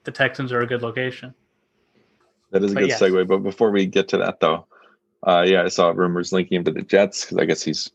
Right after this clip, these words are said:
Speaker 2: has a relationship with their G M. And then just sticking with the, the Eagles, I guess, uh, what, what I'm hearing is that that might actually be good news for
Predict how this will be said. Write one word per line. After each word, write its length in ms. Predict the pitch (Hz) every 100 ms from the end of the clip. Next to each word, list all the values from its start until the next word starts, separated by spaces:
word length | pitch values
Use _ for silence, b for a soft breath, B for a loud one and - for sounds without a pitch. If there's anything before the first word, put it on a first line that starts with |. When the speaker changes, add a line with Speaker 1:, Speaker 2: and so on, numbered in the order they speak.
| -
Speaker 2:
has 180 | 82 85
a 40 |
relationship 640 | 90 90 87 90 - 95
with 100 | 95
their 120 | 87 87
G 240 | 98 95
M. 340 | 92 90 90 - b b b _ _ _ _ 90
And 160 | 90
then 280 | 90 87 85
just 200 | 92 -
sticking 280 | 104 - 92
with 160 | 87
the, 280 | - 82 80 - -
the 100 | -
Eagles, 460 | 110 143 98 85 -
I 80 | 76
guess, 380 | 82 76 - - b b b _ _ _ _ _
uh, 260 | - 80 78
what, 260 | 92 90 82 _ -
what 200 | - 92
I'm 200 | 85 90
hearing 380 | 90 90 85 82
is 120 | 80 -
that 200 | 82 76
that 240 | 85 78
might 160 | 87 82
actually 300 | 78 - 92
be 140 | 87
good 180 | 82 92
news 300 | 90 85 85
for 380 | - 82 82 90